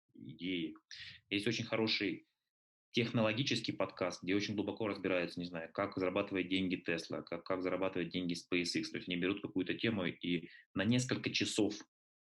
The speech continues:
готовясь к этому, я не знаю, несколько дней они работают. Это называется Acquired подкаст. Из тех подкастов, которые, ну,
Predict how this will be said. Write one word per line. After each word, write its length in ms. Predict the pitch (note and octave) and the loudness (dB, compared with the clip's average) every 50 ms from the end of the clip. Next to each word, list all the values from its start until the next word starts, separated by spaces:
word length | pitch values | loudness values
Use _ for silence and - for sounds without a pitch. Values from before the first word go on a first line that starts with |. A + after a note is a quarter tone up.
| _ _ _ _ _ | _ _ _ _ _
готовясь 560 | - F2+ F2+ F#2+ - A2+ A2+ A2 G2+ F#2 - | -4 -2 0 0 2 4 6 6 6 4 4
к 80 | - - | 2 2
этому, 460 | G#2 G2 G2 - F2+ F#2 F2+ E2 D#2 D#2 | 2 2 2 2 0 2 2 0 0 0
я 120 | D#2+ E2 | -2 -4
не 60 | E2 | -4
знаю, 240 | D#2+ E2 E2 D#2 D2+ D#2 | -4 -6 -6 -6 -6 -6
несколько 480 | E2+ F#2+ F2+ - - F2 - - F2+ | -6 -8 -8 -8 -10 -10 -6 -6 -6
дней 400 | F2 F2 F#2 F2+ F2+ F2 D#2+ D#2+ - D#2 | -6 -4 -6 -6 -4 -6 -8 -10 -12 -18
они 180 | D#2 E2 E2 | -18 -14 -12
работают. 480 | E2 D#2+ D#2 D#2+ E2 D#2+ - D#2 D#2+ _ - | -12 -10 -10 -10 -12 -12 -12 -16 -20 _ -18
Это 120 | - F2+ | -16 -14
называется 340 | F#2 F#2+ G#2 G2 F#2+ - - - | -10 -8 -6 -6 -8 -8 -14 -12
Acquired 360 | - - G#2+ G2 F2 E2 D#2+ - - - | -6 -4 -2 0 0 0 -2 -4 -8 -14
подкаст. 360 | - - - - - - - _ _ _ _ _ - - - - - - - - - - - _ _ _ _ _ - - | -14 -14 -14 -18 -18 -18 -20 _ _ _ _ _ -16 -16 -14 -14 -16 -16 -18 -18 -20 -20 -20 _ _ _ _ _ -16 -12
Из 140 | - - - | -8 -8 -4
тех 180 | - - G#2+ G#2 | -2 -2 -2 0
подкастов, 640 | G2+ G2 - - A2 G#2+ - - - - - - - | -2 -4 -2 0 0 0 0 -2 -8 -10 -10 -12 -18
которые, 460 | - F2 - - F#2+ F#2+ F2+ F2+ F2 | -16 -10 -6 -4 -2 -2 0 -2 -2
ну, 160 | E2+ E2+ F2+ | -2 -4 -4